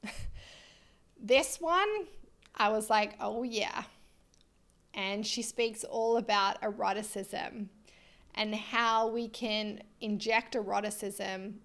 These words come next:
into our life and why it should be part of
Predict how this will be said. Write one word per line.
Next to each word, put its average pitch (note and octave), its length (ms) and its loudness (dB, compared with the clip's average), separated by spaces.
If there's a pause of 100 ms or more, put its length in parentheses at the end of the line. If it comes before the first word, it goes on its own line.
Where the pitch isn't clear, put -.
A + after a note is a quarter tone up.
(160)
into G#3 440 -4
our G3 160 0
life - 680 -6
and G3+ 340 -4
why G3 280 4
it B3+ 200 2
should G#3 400 -2
be G3 340 -2
part F#3+ 380 0 (100)
of F#3+ 560 -4